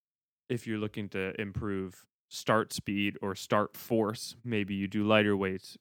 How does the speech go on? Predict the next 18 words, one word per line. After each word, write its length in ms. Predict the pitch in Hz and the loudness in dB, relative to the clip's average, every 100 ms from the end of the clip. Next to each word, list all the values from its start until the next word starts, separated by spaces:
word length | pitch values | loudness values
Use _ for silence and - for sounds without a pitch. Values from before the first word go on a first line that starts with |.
| - | -6
you 80 | |
know, 160 | 104 98 | -2 0
or 220 | 104 113 | 4 6
whatever 380 | 110 107 104 101 | 6 6 6 4
it 80 | 101 | 4
is, 240 | 104 95 | 4 2
like, 160 | 98 98 _ _ - | -4 -8 _ _ -4
even 300 | 120 110 101 | -2 -2 2
then 180 | 101 | 2
you're 140 | 101 95 | 2 0
showing 500 | - 107 98 95 - _ _ _ _ _ _ _ _ _ _ _ - - | 0 2 2 -2 -10 _ _ _ _ _ _ _ _ _ _ _ -18 -8
some 300 | - 127 123 | 2 2 4
sort 240 | 127 107 | 2 2
of, 80 | 98 | 2
like, 200 | 101 - | 0 0
well, 220 | 107 101 | 0 0
it 140 | - 104 | 0 -4
depends 800 | 107 - 131 120 113 110 - | -4 -2 -2 -2 -2 -6 -8